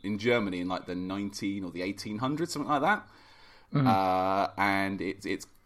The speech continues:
Speaker 1: a, a strange game. We played it first about a year ago and didn't quite get it, and we tried again with our, with our new board game club, and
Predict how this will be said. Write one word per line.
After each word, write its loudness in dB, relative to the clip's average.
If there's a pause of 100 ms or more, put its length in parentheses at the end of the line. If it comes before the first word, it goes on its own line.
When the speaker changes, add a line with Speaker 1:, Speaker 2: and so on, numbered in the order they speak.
(100)
Speaker 1:
a, 4 (140)
a 4
strange 4
game. 0
We 0
played 4
it 6
first 0
about 2
a 0
year 6
ago 2
and -2
didn't 4
quite 0
get 6
it, 0
and -6
we 0 (140)
tried 8
again 6
with 2
our, 2 (360)
with 0
our 4
new 2
board 6
game 4
club, 0 (480)
and 6